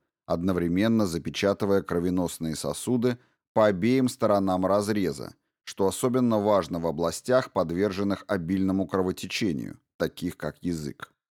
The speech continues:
Кроме того, у нас есть две разновидности диатермического ножа, в котором с помощью высокочастотного тока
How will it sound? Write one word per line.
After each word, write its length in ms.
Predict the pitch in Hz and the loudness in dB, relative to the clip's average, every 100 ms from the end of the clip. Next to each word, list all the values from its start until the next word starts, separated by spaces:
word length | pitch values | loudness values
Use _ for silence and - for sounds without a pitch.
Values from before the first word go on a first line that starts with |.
| _ _ | _ _
Кроме 380 | - 117 123 110 | -6 -2 0 0
того, 400 | 113 110 135 143 | 0 0 0 -2
у 160 | 113 104 | -2 -2
нас 300 | 101 95 - | -2 -4 -8
есть 360 | 92 113 92 | -6 -6 -6
две 240 | 85 107 127 | -4 -2 0
разновидности 920 | 113 90 90 90 113 101 104 - 98 | 0 -2 -4 -4 -4 -2 -4 -4 -10
диатермического 1080 | 87 92 87 - 85 95 101 92 - 87 92 | -4 -2 -2 -4 -2 -2 -4 -8 -10 -6 -2
ножа, 500 | 95 101 92 71 - _ | -2 -2 -2 -2 -4 _
в 120 | _ | _
котором 460 | 80 - 90 82 | -8 -2 -2 -2
с 100 | 80 | -4
помощью 460 | - 92 87 - 82 | -6 -4 -4 -4 -6
высокочастотного 1040 | 78 - 85 85 90 - 98 85 78 71 | -8 -8 -8 -8 -8 -6 -4 -4 -6 -10
тока 460 | - 135 135 78 | -4 -4 -2 -4